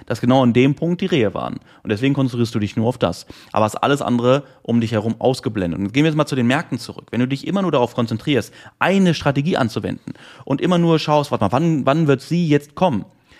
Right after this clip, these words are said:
Anstatt zu sagen, „Okay, ich habe mehrere Strategien“, ja, so wie bei Volume Trader, du mehrere Strategien an die Hand bekommst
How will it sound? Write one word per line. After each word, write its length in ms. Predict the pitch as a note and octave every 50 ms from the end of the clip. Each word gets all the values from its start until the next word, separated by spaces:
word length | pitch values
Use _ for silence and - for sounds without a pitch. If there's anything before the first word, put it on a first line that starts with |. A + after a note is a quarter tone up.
| - - -
Anstatt 300 | - A#2+ A#2 D3 D3 -
zu 60 | C#3
sagen, 180 | C#3+ C3 B2+ B2+
„Okay, 200 | B2 D#3+ D#3 C3
ich 80 | A#2
habe 160 | A#2 A2 A2
mehrere 340 | A2 C#3+ G#3 A3 C#3+ A#2+ G#2+
Strategien“, 460 | - - - G2 - G2+ - - -
ja, 100 | - C#3
so 100 | D3 D#3
wie 60 | D3 C3+
bei 140 | C3 A#2
Volume 200 | A2 B2 D3 D#3+
Trader, 200 | D3+ - D#3+ D#3
du 100 | C#3 B2+
mehrere 280 | A#2 B2+ C#3+ D3 C3+ B2+
Strategien 300 | - B2+ A#2 B2+ F#3+ G3+
an 80 | C#3+ A#2
die 80 | A2
Hand 140 | C#3+ A3 -
bekommst 500 | C#3+ - - B2 C#3+ G3 G#3+ - -